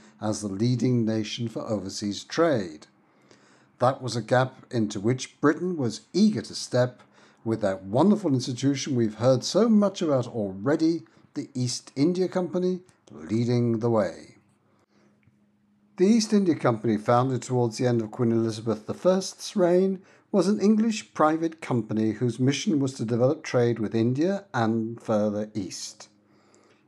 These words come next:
It neatly expressed that marriage of business and global power that marked English overseas expansion, later embodied in the British Empire.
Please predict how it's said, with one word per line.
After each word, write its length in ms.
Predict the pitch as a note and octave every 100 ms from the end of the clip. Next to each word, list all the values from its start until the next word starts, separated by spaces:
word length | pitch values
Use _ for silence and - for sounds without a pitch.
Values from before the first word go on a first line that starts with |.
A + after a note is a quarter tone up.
| _
It 320 | D3 D3+ -
neatly 380 | D3+ G3+ - A#2+
expressed 640 | G#2+ - - D3+ F#3 -
that 200 | C3 A#2
marriage 460 | B2+ C#3 E3 F3+ -
of 240 | G#2+ G2
business 480 | A2 C3+ F3+ G#3 - -
and 260 | F#2+ F#2+
global 520 | A2+ B2+ E3 D#3+ D#3+ C#3+
power 500 | - A2 A#2 A#2+ B2 - - _
that 200 | G3 F#3
marked 400 | F#3+ G3 F#3+ F#3
English 460 | - C3+ C3 B2+ - -
overseas 500 | A#2 G#2+ - G#2 F#2
expansion, 920 | F2+ - - E3+ E3 - F#3 D#3+ D#3+ - _
later 500 | F#2+ G#2+ B2+ B2 B2+ G#2+
embodied 640 | A#2+ G#2+ G#2 G2+ G#2 G2+
in 140 | G2
the 60 | G2
British 420 | F2+ E2 F2 -
Empire. 520 | - G#2+ G#2+ F#2 -